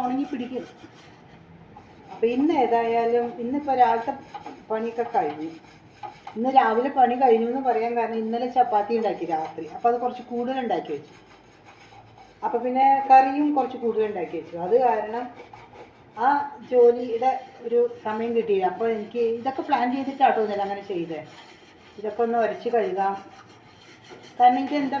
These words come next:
പറ്റിയറിയോ, ഞാൻ കാണിച്ചു തരാം കേട്ടോ, ഒരു മിനിറ്റ്. ഇതിൻ്റെ ഈ ഫ്ര-, ഇതില്ലേ ഈ സ്റ്റീലിൻ്റെ, അത് എടുക്കാൻ പറ്റില്ല. എടുക്കുകയാണെങ്കിൽ നമുക്ക് എടുത്തിട്ട്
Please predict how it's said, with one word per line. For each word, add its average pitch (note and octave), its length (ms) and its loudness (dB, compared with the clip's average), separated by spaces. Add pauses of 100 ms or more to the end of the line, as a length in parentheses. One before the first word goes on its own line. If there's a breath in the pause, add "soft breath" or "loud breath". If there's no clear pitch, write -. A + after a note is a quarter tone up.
പറ്റിയറിയോ, A3 500 -4 (400)
ഞാൻ G#3 180 -8
കാണിച്ചു F#3 300 -2
തരാം D#3 220 -8
കേട്ടോ, - 160 -12 (140)
ഒരു G3+ 120 -8
മിനിറ്റ്. F3 360 -6 (400 loud breath)
ഇതിൻ്റെ D4 340 4 (160)
ഈ D#4 120 2
ഫ്ര-, C4+ 340 -4
ഇതില്ലേ A3 320 -4 (120)
ഈ - 40 -4
സ്റ്റീലിൻ്റെ, G#3 600 -4
അത് A3 160 0
എടുക്കാൻ C4 520 0
പറ്റില്ല. G#3 360 0 (260)
എടുക്കുകയാണെങ്കിൽ D4+ 480 2
നമുക്ക് C#4+ 180 -2
എടുത്തിട്ട് C4 480 -4